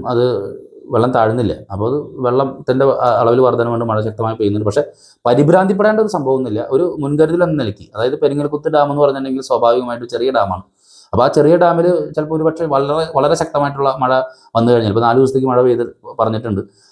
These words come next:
അപ്പോൾ വളരെ ശക്തമായിട്ടൊരു മഴ, ആ, വരികയാണെങ്കിൽ അതിന് ഒരു മുൻകരുതൽ, പ്രിക്കോഷൻ എന്ന നിലയ്ക്ക് തന്നെയാണ് പെരിങ്ങൽകുത്തിൻ്റെ സ്ലൂയിസ് വാൽവ് തുറക്കാനായിട്ടുള്ള തീരുമാനം എത്തിച്ചിരിക്കുന്നത്. അത് എനിക്ക് മ-, ഉദ്യോഗസ്ഥരുമായിട്ട് സംസാരിച്ചപ്പോൾ മനസ്സിലാക്കാൻ സാധിച്ചു. നാനൂറ്റി ഇരുപത്തിരണ്ടിൽ എത്തുമ്പോഴായിരിക്കാം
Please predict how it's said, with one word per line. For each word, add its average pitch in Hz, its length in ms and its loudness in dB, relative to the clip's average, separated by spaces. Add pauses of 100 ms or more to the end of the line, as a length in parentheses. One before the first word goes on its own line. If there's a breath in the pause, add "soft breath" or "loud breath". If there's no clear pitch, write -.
അപ്പോൾ 127 80 6
വളരെ 147 180 4
ശക്തമായിട്ടൊരു 175 460 2 (220)
മഴ, 143 100 2 (280)
ആ, 143 40 -2 (140)
വരികയാണെങ്കിൽ 139 600 2
അതിന് 165 200 0
ഒരു 175 140 2
മുൻകരുതൽ, 165 420 4 (100)
പ്രിക്കോഷൻ 165 320 0
എന്ന 160 120 -8 (260)
നിലയ്ക്ക് 120 280 -10
തന്നെയാണ് 113 360 -6 (800)
പെരിങ്ങൽകുത്തിൻ്റെ 123 600 2
സ്ലൂയിസ് 113 340 0
വാൽവ് 120 240 2 (420 loud breath)
തുറക്കാനായിട്ടുള്ള 110 600 2
തീരുമാനം 101 300 2
എത്തിച്ചിരിക്കുന്നത്. 95 520 -2
അത് 110 160 0
എനിക്ക് 135 180 -6 (460)
മ-, 117 260 2
ഉദ്യോഗസ്ഥരുമായിട്ട് 151 520 4
സംസാരിച്ചപ്പോൾ 151 480 2
മനസ്സിലാക്കാൻ 131 360 0
സാധിച്ചു. 110 260 -2
നാനൂറ്റി 113 280 -8
ഇരുപത്തിരണ്ടിൽ 117 420 -8
എത്തുമ്പോഴായിരിക്കാം 113 760 -2